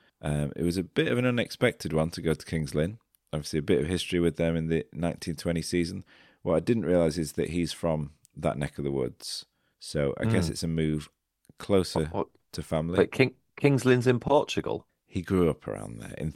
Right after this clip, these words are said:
Speaker 2: Oh,
Speaker 1: Thetford.
Speaker 2: right, okay. You really confused me then, because I assure you that away day I went to, whilst I did stay over for the night, it very much was not in Portugal.
Speaker 1: No, yeah, I think Thetford is where he grew up.
Speaker 2: I see.
Speaker 1: And he played for quite a few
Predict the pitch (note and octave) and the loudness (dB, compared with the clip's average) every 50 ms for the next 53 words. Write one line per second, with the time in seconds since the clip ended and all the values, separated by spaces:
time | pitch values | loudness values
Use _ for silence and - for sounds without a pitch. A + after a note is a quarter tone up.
0 | - - G2 B2 C3 B2+ A#2+ - C#2+ F2+ F#2 F2+ F2+ - - E2+ E2 - - F2 | 4 8 12 12 12 12 12 12 10 8 6 6 8 8 8 6 6 4 0 -2
1 | D#2+ D2+ - - - E2+ F2 E2+ E2 F#2 F#2 E2+ E2 D#2+ - - E2 - - E2 | -2 -2 -2 -2 0 2 4 4 6 8 8 8 8 6 4 2 -4 0 2 4
2 | E2 D#2 - D#2+ D#2 D#2 D#2 D#2+ - - - F#2+ F2 E2+ - - - A2+ G#2 F#2+ | 4 4 4 4 4 4 4 2 0 2 6 6 6 6 6 4 6 8 8 8
3 | F2 E2+ E2+ E2+ E2 - _ _ _ _ _ _ _ _ _ _ _ - G#2 D#2+ | 8 6 4 2 2 -2 _ _ _ _ _ _ _ _ _ _ _ 6 8 10
4 | G2+ G2+ F#2 G#2 F#2+ G2 - F#2+ F2+ F2 F2 F2 F2 F2+ E2+ - - F#2 E2+ E2+ | 10 10 10 8 8 8 8 8 8 8 8 6 6 4 2 0 0 2 2 2
5 | - - - G2 G#2 G#2 - G2 G#2 A2+ G#2+ - - - G2 F#2 F#2+ F#2+ F#2 F2 | 0 -2 0 2 2 2 2 2 0 0 0 0 0 4 6 8 8 8 6 4
6 | E2+ - E2+ F2 E2+ F2 F#2 F2+ E2+ E2+ - - _ _ _ _ _ - C#2 C2+ | 2 0 -2 -4 0 2 2 2 2 0 -2 -6 _ _ _ _ _ -14 -12 -6
7 | - F#2+ G2+ F2+ E2+ F#2+ - - - D#2 D2 F2 C#2+ D2+ D#2+ - - - D2+ D2+ | 0 0 2 2 2 0 -2 -2 -2 -2 2 2 2 2 2 -2 2 4 4 4
8 | - - - - - - - _ _ - F2 E2 D2+ D2 C#2+ D#2+ D#2 D2+ D2+ - | 2 0 -6 -6 -6 -8 -10 _ _ -4 -2 0 0 2 2 4 4 2 2 2
9 | D#3 D3+ G#2 - - G#2 E2 - - E2 D2 D#2 C#2 C#2+ D#2 D2+ D2 C#2 C2+ D#2+ | 0 0 0 0 0 0 0 0 -2 -6 -4 -4 -4 -4 -2 -2 -2 -2 -2 -2
10 | D#2 D2 D2 C#2+ C#2+ - _ _ _ _ _ - - - D#2+ D2 C#2 C2+ - - | -4 -4 -4 -4 -6 -8 _ _ _ _ _ -12 -6 -2 -2 0 0 -2 -2 -4
11 | - - - _ _ _ _ _ _ _ _ _ - - - D3 D3 D3+ - - | -10 -20 -20 _ _ _ _ _ _ _ _ _ 0 2 2 2 2 0 -2 -4
12 | - _ _ _ - E2 D#2+ F#2 E2+ D#2+ D#2 D#2 D#2 D2+ - _ _ _ _ - | -6 _ _ _ -16 -10 -4 -2 -2 0 0 -2 -4 -6 -8 _ _ _ _ -16
13 | - - A#2+ A#2+ - - F#2 - A#2 G#2 D#2+ - - - G#2 G2+ G2+ G2 F#2 | -6 0 0 0 0 -2 -2 0 2 2 2 2 0 0 0 2 0 0 -2